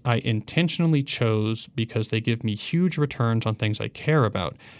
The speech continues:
and I'm just happy with that. I don't care about the other things I'm missing out on. I'm much more interested in,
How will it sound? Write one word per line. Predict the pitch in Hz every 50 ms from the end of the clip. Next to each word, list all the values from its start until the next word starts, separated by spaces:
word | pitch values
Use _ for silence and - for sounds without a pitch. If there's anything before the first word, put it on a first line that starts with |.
| -
and | - 113 113
I'm | 123 139 147 135
just | 135 139 - -
happy | - - - 135 131 127 131 131 120 113
with | 110 110 104 - - - -
that. | 104 98 - - - - - - _ _ _ - -
I | 110
don't | 113 139 151 139
care | - - 151 143
about | 135 139 123 127
the | 127 117 120
other | 123 127
things | 127 - 123 117 113 107 -
I'm | 107 107
missing | 107 107 - - 110
out | 123 151 170 165
on. | 127 120 120 113 - - - - - _ -
I'm | 110 117 113 113 113 120
much | 131 151 180 175 - - -
more | 151 135 127 120
interested | - 131 123 - 123 113 - - 127 117 113 110 -
in, | - 127 113 113 110 107 101